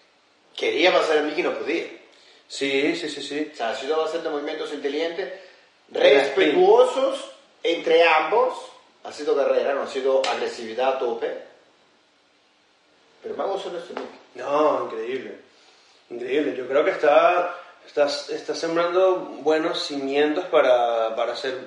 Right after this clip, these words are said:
Speaker 2: más adelante un cambio a un equipo que le pueda dar la posibilidad de hacer cosas un poco más grandes. No estoy hablando de campeonatos, no estoy hablando de eso, pero
Speaker 1: Tenerse en los puntos.
Speaker 2: pero sí mantenerse en los puntos de una manera constante, yo sí lo veo. Y además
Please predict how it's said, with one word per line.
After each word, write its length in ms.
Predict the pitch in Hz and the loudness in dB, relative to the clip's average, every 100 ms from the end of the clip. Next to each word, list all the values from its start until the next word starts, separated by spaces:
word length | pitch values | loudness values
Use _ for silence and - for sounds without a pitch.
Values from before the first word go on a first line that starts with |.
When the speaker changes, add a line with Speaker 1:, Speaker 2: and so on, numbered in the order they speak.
| - - 139 | -14 -20 -4
Speaker 2:
más 200 | 143 151 | -2 2
adelante 380 | 160 143 135 147 | 4 4 2 -2
un 80 | 147 | 0
cambio 280 | 151 151 | 2 2
a 20 | 156 | 2
un 60 | |
equipo 280 | 160 151 156 | 0 -4 -2
que 80 | 147 | -2
le 80 | 135 | -2
pueda 260 | 127 127 | 2 4
dar 120 | 131 151 | 4 4
la 80 | |
posibilidad 500 | - - 135 120 117 123 | 2 -2 -4 -2 0 2
de 60 | 139 | 0
hacer 280 | - 143 - | 0 -2 0
cosas 280 | 151 151 | -2 -2
un 120 | 143 143 | -10 -8
poco 160 | 139 | -6
más 160 | 139 131 | -4 -2
grandes. 360 | 135 131 113 110 - - - - 147 | -2 -2 -4 -8 -14 -20 -20 -10 -6
No 60 | |
estoy 180 | 135 156 | 0 4
hablando 260 | 170 185 180 | 4 6 6
de 60 | |
campeonatos, 680 | 143 - 120 151 156 165 151 | 4 0 2 4 6 4 0
no 60 | 131 | -2
estoy 120 | 143 | 0
hablando 240 | 143 143 | 0 2
de 140 | 135 151 | 2 2
eso, 40 | |
pero 120 | - 147 | 4 2
Speaker 1:
Tenerse 320 | 147 156 - | 2 0 -2
en 80 | 131 | -4
los 120 | 127 | -8
puntos. 380 | - 110 98 95 - | -10 -12 -12 -14 0
Speaker 2:
pero 240 | 143 135 | 2 2
sí 180 | 135 156 | 0 0
mantenerse 560 | 170 180 165 151 147 185 | 2 2 2 2 2 0
en 40 | |
los 100 | 170 | -2
puntos 340 | - 151 147 170 | -2 -2 -2 -2
de 80 | 165 | -2
una 80 | 160 | 0
manera 180 | 151 | 0
constante, 520 | 151 151 156 151 160 147 | 0 -2 0 0 -2 -2
yo 140 | 127 | -4
sí 440 | - 131 127 127 123 - - - _ _ _ | -4 -10 -10 -12 -14 -20 -20 -20 _ _ _
lo 180 | 113 110 | -6 0
veo. 560 | 123 143 107 104 98 95 | 4 4 2 -2 -4 -6
Y 220 | 120 117 | -4 0
además 320 | 117 117 123 | 0 0 -2